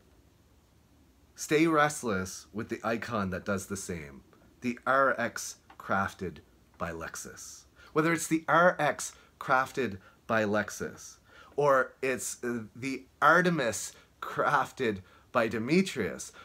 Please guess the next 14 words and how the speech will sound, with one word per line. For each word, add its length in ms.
or 240
it's 160
the 120
vision 380
of 200
patriotism 1080
crafted 600
by 160
Donald 480
Trump, 440
these 460
things 500
will 160
not 360